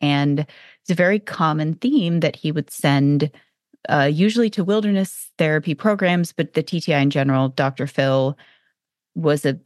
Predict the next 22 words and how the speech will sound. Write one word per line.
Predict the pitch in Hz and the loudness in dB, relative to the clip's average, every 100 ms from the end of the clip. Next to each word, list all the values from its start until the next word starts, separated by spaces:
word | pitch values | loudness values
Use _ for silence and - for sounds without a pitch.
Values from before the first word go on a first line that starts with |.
| - - | -18 -4
a | 165 | -2
big | 165 214 196 | 0 -2 -4
channel | - 175 160 143 131 - | -2 0 2 0 -2 -2
into | 139 143 139 | 0 0 -2
that. | - - - | -2 -2 -2
And | - | 0
I, | 143 135 | 2 2
I | 156 | 0
started | - 156 147 | 0 0 -2
seeing | - 196 180 165 | -2 -2 0 2
that | 151 | 2
and | 147 143 | 2 -2
kind | 160 143 | 0 0
of | 143 - _ - _ _ _ _ _ | 0 -4 _ -20 _ _ _ _ _
had | 262 269 | 0 4
in | 254 | 4
the | 214 | 2
back | 190 185 | 0 -2
of | 175 | -2
my | 170 | 0
mind, | 175 180 170 | 0 2 0
like, | 156 | -2